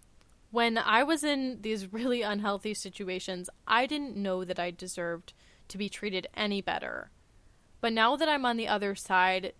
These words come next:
there's people I don't even know who treat me better than people who claimed to be my really close friends or even my best friends.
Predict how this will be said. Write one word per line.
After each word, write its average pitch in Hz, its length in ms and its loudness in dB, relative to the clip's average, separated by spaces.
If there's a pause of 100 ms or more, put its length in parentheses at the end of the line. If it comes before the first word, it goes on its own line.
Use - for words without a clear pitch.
there's 339 280 0
people - 440 -2
I 262 160 2
don't 240 440 0
even 214 480 -4
know 190 400 0 (280)
who 240 120 -2
treat 240 280 -6
me 214 120 -2
better 185 480 2 (280)
than 190 480 2 (160)
people 269 360 -2
who 233 140 -4
claimed 208 440 -2 (140)
to - 160 -8
be 180 500 -6 (320)
my 208 220 0
really 202 300 0
close 196 280 -4
friends 175 640 -4
or 180 560 -2 (220)
even 269 240 -2
my 247 100 2
best 175 340 0
friends. - 580 -12